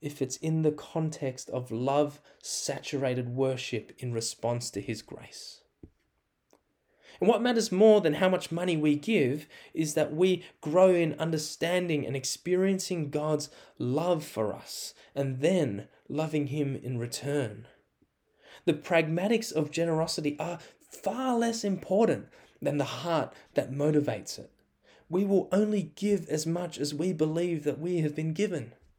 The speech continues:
But if God really did pay our debt of sin by grace, if Jesus was utterly shamed so that we could be eternally honored, if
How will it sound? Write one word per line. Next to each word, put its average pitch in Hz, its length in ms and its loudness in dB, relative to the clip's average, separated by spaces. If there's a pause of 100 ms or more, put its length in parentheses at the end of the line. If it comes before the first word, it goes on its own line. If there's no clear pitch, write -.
(1300)
But - 100 4
if 233 140 0
God 202 300 2 (280)
really 254 300 4
did 190 320 -4
pay 190 400 -2
our 156 300 -2
debt 170 260 -2
of 143 100 -8
sin 160 440 -2
by 131 160 -4
grace, 123 580 -8 (1400)
if 190 180 0
Jesus 202 440 2
was 175 200 2 (260)
utterly 202 380 2
shamed 190 600 2
so 151 140 0
that 147 240 0
we 202 160 2
could 180 160 -2
be 151 160 6
eternally 165 640 0
honored, 131 380 0 (260)
if 190 160 4